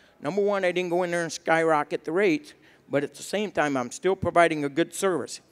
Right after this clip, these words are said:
And I will tell you that they've had two large carriers come in there and try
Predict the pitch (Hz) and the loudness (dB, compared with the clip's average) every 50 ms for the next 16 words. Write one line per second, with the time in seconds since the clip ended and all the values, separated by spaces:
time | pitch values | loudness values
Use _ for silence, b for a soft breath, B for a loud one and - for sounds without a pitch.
0 | b b b b b b - 143 139 135 147 170 202 220 208 185 165 - 170 185 | b b b b b b -10 -8 -4 0 0 2 2 2 2 0 0 2 2 2
1 | 214 214 170 147 143 131 147 135 - - 165 185 185 175 170 170 165 - - 185 | 2 2 2 0 0 0 -2 -2 0 0 0 0 2 2 0 -2 -2 -2 -2 0
2 | 190 180 170 170 165 - - - 165 175 180 165 147 120 - - 160 151 139 151 | 4 4 4 4 2 0 -2 0 2 2 2 0 -2 -4 -2 -2 -2 -2 -2 -4
3 | 170 170 151 135 120 120 120 113 - - - 135 127 120 123 127 139 143 151 147 | -4 -2 -2 -2 -2 -4 -6 -6 -10 -6 -2 0 0 0 2 0 0 -2 -4 -8